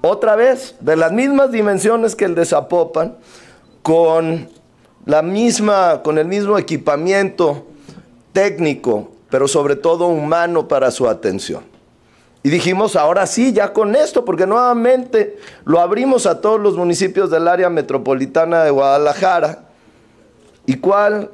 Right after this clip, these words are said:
era nuestra sorpresa? Que seguíamos teniendo, ahora ya no mil, sino cuatro mil niñas y niños en lista de espera. Es decir, cuando abrimos el pandero de la atención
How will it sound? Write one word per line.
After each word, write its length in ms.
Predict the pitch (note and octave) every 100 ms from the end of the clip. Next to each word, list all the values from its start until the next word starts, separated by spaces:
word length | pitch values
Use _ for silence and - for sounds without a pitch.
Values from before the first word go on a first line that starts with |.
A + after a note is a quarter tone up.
| -
era 260 | F3 F3+
nuestra 380 | E3+ D3+ - C3+
sorpresa? 640 | C3+ B2+ D#3+ F3 F3 E3+ -
Que 100 | B2+
seguíamos 540 | C3+ C3+ D#3 E3 E3
teniendo, 840 | C3 C3+ D#3 D#3+ E3 E3 F3 - - _ _ _ G#4+ G4 F4 E4+ _ - - _ _ - _ _ _ _ _ _ _ _
ahora 320 | C#3 F3+ G3
ya 160 | F#3 F3+
no 120 | F#3
mil, 400 | F3 E3+ D3+ A#2+ - _ _
sino 400 | - - C#3 D3+
cuatro 680 | C#3+ D3+ D#3 C#3 - C#3+ C3+
mil 480 | D3+ F3 D#3 A#2 - _ - _ _ -
niñas 760 | B2+ D#3 E3 E3 E3 F3 - -
y 120 | C3+ C3
niños 640 | D3+ D#3+ D#3+ D#3+ D#3 -
en 200 | - C3+
lista 340 | C#3 B2 - C3+
de 80 | C3+
espera. 480 | - A#2 F#2 - - _ _ - - - _
Es 200 | F#3 G#3
decir, 440 | B3 - A3 G3
cuando 420 | - E3+ D#3 D#3 D#3+
abrimos 680 | F3+ C4 D4+ A#3+ A#3 -
el 140 | D#3+ C#3
pandero 500 | D#3 D#3+ G#3+ B3 A3+
de 80 |
la 100 | D#3+
atención 720 | C#3 - B2+ B2+ F3 F3 C3+